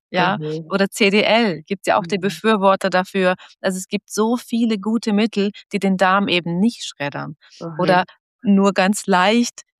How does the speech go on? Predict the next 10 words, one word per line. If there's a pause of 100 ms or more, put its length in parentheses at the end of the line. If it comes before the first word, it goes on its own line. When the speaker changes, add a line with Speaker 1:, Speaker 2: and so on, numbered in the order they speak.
Speaker 1:
äh, (380)
Speaker 2:
Mhm.
Speaker 1:
Side-Effects
haben,
ja,
aber
Speaker 2:
Mhm.
Speaker 1:
kaum
im
Vergleich.